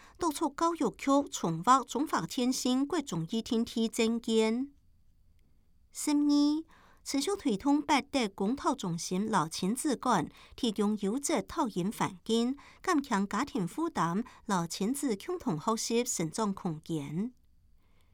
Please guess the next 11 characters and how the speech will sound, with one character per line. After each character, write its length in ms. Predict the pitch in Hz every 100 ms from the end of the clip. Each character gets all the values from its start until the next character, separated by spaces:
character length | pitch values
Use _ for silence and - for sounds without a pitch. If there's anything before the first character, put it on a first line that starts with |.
| _ -
十 180 | - 370
三、 560 | 370 - 175 156 190 277 - - - -
配 200 | - 339
合 160 | 330 359
创 360 | 370 - 180 165
造 220 | 262 277
二 200 | 320 370
点 240 | 339 233
零 200 | 170 -
政 240 | - 226 247
策， 320 | - 190